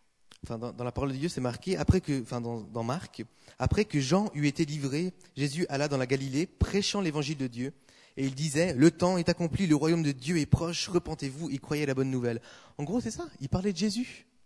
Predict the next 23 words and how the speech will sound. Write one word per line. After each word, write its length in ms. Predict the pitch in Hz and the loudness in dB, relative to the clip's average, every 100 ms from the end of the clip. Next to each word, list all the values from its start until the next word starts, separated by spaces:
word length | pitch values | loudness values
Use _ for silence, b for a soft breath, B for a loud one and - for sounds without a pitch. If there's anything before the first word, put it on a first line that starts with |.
| _ _ _ _ - | _ _ _ _ -8
Il 80 | 151 | -2
parlait 220 | 170 190 | 0 0
de 20 | |
Jésus, 200 | 180 196 | -2 -4
il 40 | |
disait, « 160 | 185 139 | -6 -6
Voilà, 180 | 190 220 | -2 -2
le 140 | 147 | -2
temps 140 | 135 180 | -2 -2
est 80 | |
proche. 460 | 175 - 208 - - b b b b b - _ _ - | -2 -2 -4 -6 -12 b b b b b -20 _ _ -12
Cro-, 160 | - - | -10 -8
croyez 280 | - 180 180 | 0 2 2
en 100 | 208 | 0
Dieu, 180 | 196 214 | 0 -2
quoi. » 160 | - 123 | -2 -6
Il 80 | 131 | 0
prêchait 300 | - 202 - | 2 2 -2
simplement 300 | - 196 175 | -4 -2 0
la 80 | 175 | 0
bonne 160 | 160 175 | 2 0
nouvelle. 320 | 170 170 135 B B | 2 0 -2 B B
Alors, 260 | 139 147 | 0 0